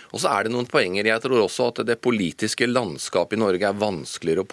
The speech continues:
påvirke. Det er mange små partier. Det er ikke sikkert at det å flytte på noen velgere nødvendigvis får det store utslaget. Og det er jo også sånn i Norge at de lange linjene i norsk politikk, forsvarspolitikk og utenrikspolitikk,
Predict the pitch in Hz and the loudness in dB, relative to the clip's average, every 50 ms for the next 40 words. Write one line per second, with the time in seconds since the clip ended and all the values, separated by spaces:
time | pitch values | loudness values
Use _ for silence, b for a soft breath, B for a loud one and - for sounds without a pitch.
0 | - 82 80 78 87 85 - - 131 113 107 113 117 101 85 90 104 - - - | 0 2 2 2 0 -2 -2 -4 -2 0 0 2 0 0 0 -2 -2 -4 -4 -4
1 | 98 87 82 82 82 - - 107 104 - - 101 98 101 165 - - - B B | -2 0 2 2 2 2 0 -2 -2 -2 -4 -2 0 0 0 0 -2 -6 B B
2 | B B B B B B - - - 131 - - 92 - 101 98 95 92 90 87 | B B B B B B -2 -2 0 -2 0 0 0 0 0 0 0 2 2 2
3 | 92 - - - 107 107 - _ _ _ - - 85 - 92 90 98 98 98 101 | 2 2 0 -2 -4 -4 -4 _ _ _ -6 -6 -4 0 0 0 0 0 0 0
4 | 101 92 87 78 85 87 92 95 92 90 87 85 87 85 - - 92 87 92 - | 0 0 0 0 0 0 0 0 0 0 0 0 -2 -2 0 2 2 2 2 0
5 | - 107 98 107 98 - - - 104 92 90 117 180 247 233 - B B B B | 0 0 2 2 0 0 0 2 2 2 2 2 0 -2 -2 -8 B B B B
6 | B B B B B B - 143 135 135 147 113 107 131 127 - - 127 - 113 | B B B B B B 2 4 4 6 4 4 4 4 2 0 -2 -2 0 0
7 | 98 95 104 104 110 107 92 85 82 90 90 - 107 104 110 110 107 104 92 82 | 0 0 0 0 2 2 2 2 2 0 0 0 0 0 2 2 2 0 0 -2
8 | 80 92 104 107 92 82 78 78 85 95 90 90 82 - - - 101 101 - 151 | 0 0 2 0 0 0 0 -2 -2 -2 -2 -2 -4 -4 -4 -4 -4 -2 -2 -2
9 | 185 - - - - - - - - - 82 78 - - - 87 - - 90 - | -4 -4 -6 -16 -12 -4 0 0 0 0 0 -2 -2 -2 -6 -4 -4 -4 -4 -2
10 | 101 90 - 80 73 - - 80 80 - 143 - | -2 -2 -2 -2 -6 -6 -4 -4 -2 0 0 -2